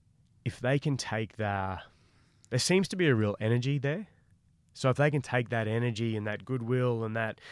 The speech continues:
enjoyment that they've got for each other, and it was shown by how they were gonna do anything humanly possible to get, um,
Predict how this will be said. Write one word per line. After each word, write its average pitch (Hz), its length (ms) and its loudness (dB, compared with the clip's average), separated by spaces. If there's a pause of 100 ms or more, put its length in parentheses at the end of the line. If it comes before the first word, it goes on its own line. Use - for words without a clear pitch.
(120)
enjoyment 120 520 2
that 110 120 -4
they've 104 140 -6
got 117 200 -6
for 120 140 -4
each 107 100 -6
other, 107 220 -2
and 113 80 2
it 95 100 2
was 104 140 -6
shown 113 400 -4
by 110 300 -2 (360)
how 120 140 -2
they 131 100 2
were 151 100 2
gonna 135 140 0
do 110 180 -2 (120)
anything 127 340 2
humanly 113 420 0
possible 107 460 -8
to 98 80 -8
get, 101 240 -6 (140)
um, 92 560 -6